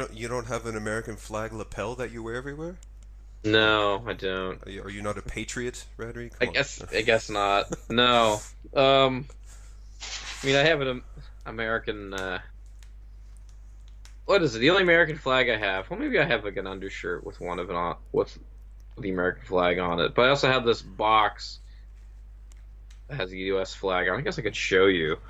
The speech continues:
Speaker 2: Um,
Speaker 1: Oh.
Speaker 2: it's kind of a mess here, but I'll show you anyway. I'll s-, move my webcam.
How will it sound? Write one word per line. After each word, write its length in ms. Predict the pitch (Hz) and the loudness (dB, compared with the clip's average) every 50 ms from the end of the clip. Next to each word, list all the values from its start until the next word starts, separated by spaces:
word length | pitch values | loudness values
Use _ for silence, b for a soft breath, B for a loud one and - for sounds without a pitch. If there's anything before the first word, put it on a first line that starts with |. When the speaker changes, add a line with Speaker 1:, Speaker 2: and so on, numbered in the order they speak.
| B B B B B B B - - - - | B B B B B B B -18 -18 -6 0
Speaker 2:
Um, 340 | - 82 117 - 87 90 87 - - - | 4 6 6 6 4 2 -2 -8 -10 -10
Speaker 1:
Oh. 160 | 107 113 113 - - | -8 -8 -8 -8 -8
Speaker 2:
it's 140 | - - - | -10 -10 -6
kind 180 | - 113 110 101 | 0 2 2 4
of 60 | 92 | 4
a 80 | 92 | 4
mess 420 | 87 85 87 87 87 90 90 - - | 2 2 2 2 2 2 2 2 2
here, 380 | 90 90 87 87 87 98 104 110 | 4 6 6 6 6 4 4 2
but 120 | - 101 101 | 2 4 4
I'll 80 | 98 | 4
show 220 | - - - 85 82 | 4 2 2 2 2
you 120 | 78 - | 4 4
anyway. 480 | - - - 65 65 62 64 71 - - - - - | 2 2 0 0 -2 0 0 0 0 0 0 0 0
I'll 60 | - | -2
s-, 100 | 92 - - - - - | 0 0 0 0 2 2
move 300 | - - - 104 98 95 | 2 4 6 6 6 6
my 100 | 92 98 | 6 6
webcam. 680 | 90 90 95 92 92 87 - - 95 87 90 90 90 90 | 6 6 8 6 6 6 4 4 6 6 6 6 4 2